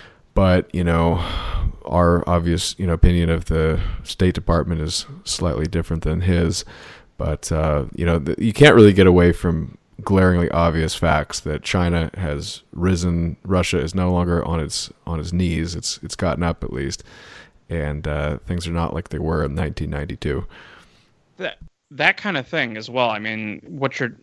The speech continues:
Speaker 2: with, like, the ca-, basically, like, the system being self-aware, or the people within the system being self-aware of this stuff. I mean, you can see that as well with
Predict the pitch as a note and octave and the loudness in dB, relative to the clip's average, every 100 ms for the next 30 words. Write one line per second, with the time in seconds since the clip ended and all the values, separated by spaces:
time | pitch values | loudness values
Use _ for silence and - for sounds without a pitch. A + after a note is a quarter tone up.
0 | - - _ _ C3+ B2+ B2+ A2+ - D3 | -20 -20 _ _ -14 -10 -12 -12 -12 -8
1 | C#3+ C3+ B2+ - A#2 A#2+ - A#2 - A#2+ | -6 -4 -4 -4 -8 -6 -2 -2 0 -2
2 | B2+ - _ B2 A#2 A2 B2 A#2 A#2+ A#2 | -4 -8 _ 0 0 -2 -2 -2 -2 0
3 | A#2+ A#2+ B2 _ - A2 G#2+ B2+ A#2 B2 | 0 -2 -6 _ -8 -8 -6 -6 -6 -4
4 | A#2 A#2 A2+ B2 - A#2 A2+ A2+ A2+ A2 | -4 -4 -6 -6 -4 -4 -4 -2 -4 -2
5 | A2+ A2+ A2+ A#2 A2 B2 - B2 C3+ C3 | -2 0 -2 -4 -6 -6 -2 -2 -2 -2
6 | - A2+ G#2 A#2 A2 G#2 G#2+ - | -2 -2 -2 -2 -2 0 -4 -8